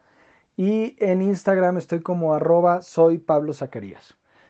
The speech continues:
Eh, les daría mi Facebook, pero realmente no la uso. No, no uso Facebook mucho.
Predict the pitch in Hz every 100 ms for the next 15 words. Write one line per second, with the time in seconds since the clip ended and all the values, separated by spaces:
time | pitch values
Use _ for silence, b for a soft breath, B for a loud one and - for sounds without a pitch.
0 | b - 139 147 156 165 208 202 196 190
1 | 214 180 160 165 170 170 165 165 165 160
2 | 147 170 - 196 208 165 160 175 185 156
3 | 180 175 165 165 156 160 151 - 240